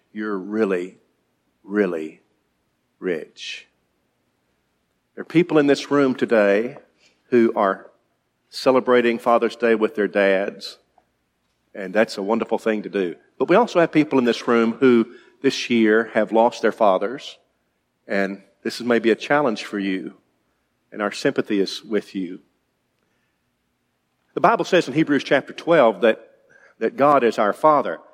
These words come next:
and that our earthly fathers, the good ones, the faithful ones to God, have such qualities that our Heavenly Father is like them, which is just remarkable to me. I, I just can't imagine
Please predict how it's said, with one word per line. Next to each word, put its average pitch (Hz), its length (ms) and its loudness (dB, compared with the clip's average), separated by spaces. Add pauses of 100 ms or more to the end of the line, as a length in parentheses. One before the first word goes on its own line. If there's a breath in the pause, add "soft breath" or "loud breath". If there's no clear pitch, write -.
(180)
and 110 80 -10
that 110 100 2
our 113 100 6
earthly 151 300 4
fathers, 113 640 0 (400)
the 123 100 -2
good 131 300 0
ones, 107 320 -2
the 123 80 -4
faithful 117 480 0
ones 104 240 -4
to 120 100 -4
God, 98 500 0 (1000)
have 143 180 2
such - 240 0
qualities 135 760 0
that 127 280 0 (840)
our 113 120 0
Heavenly 156 280 2
Father 107 440 0
is 135 160 -4
like 143 260 0
them, 156 260 0
which 123 160 -6
is 131 80 -6
just - 240 -2
remarkable 117 420 0
to 101 60 -4
me. 95 160 -4
I, 113 160 2
I 110 100 -2
just 113 180 -4
can't 117 180 -2
imagine 107 440 0